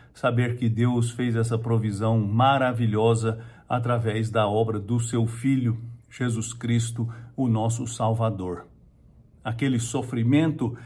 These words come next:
a que ele foi submetido na cruz do Calvário foi no nosso lugar.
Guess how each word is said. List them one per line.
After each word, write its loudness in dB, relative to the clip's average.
a -2
que -2
ele 4
foi 2
submetido 0
na 2
cruz -2
do -4
Calvário 2
foi 0
no 0
nosso 2
lugar. -2